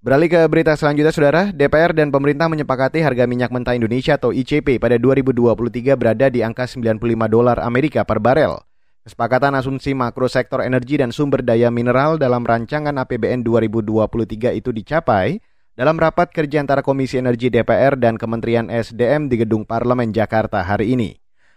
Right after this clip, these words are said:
Mengutip antara news dot com, selain I C P, D P R dan pemerintah menyepakati lifting atau produksi minyak bumi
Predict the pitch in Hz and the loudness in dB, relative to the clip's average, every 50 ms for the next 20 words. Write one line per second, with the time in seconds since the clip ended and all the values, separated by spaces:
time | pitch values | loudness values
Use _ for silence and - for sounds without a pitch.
0 | _ _ - 123 139 156 160 185 170 170 170 170 165 170 175 170 160 143 156 151 | _ _ -4 0 2 2 2 2 2 2 2 4 2 2 2 2 0 2 2 0
1 | 147 - 180 180 185 - 170 160 160 165 160 147 - 160 160 160 165 190 233 196 | 2 2 -2 -2 0 0 0 2 2 2 0 0 2 2 2 2 2 0 0 0
2 | 147 147 143 - 143 127 151 180 180 160 151 147 139 - 139 139 139 143 135 165 | 0 0 2 2 2 2 2 2 2 2 0 0 2 0 0 2 2 0 2 0
3 | 165 160 151 143 139 135 131 139 135 131 - 165 160 143 143 135 - 156 160 160 | 0 -2 -2 -4 -4 -4 -2 -2 -2 -2 -2 -2 0 0 0 0 -2 -4 -4 -2
4 | 147 131 139 131 113 127 120 120 113 - - 131 123 120 120 117 - - 123 120 | -2 0 0 0 0 0 -2 -2 -2 -4 -4 -4 -2 -2 -2 -2 0 0 0 0
5 | 131 143 160 180 196 202 | 0 0 -2 -2 -2 -6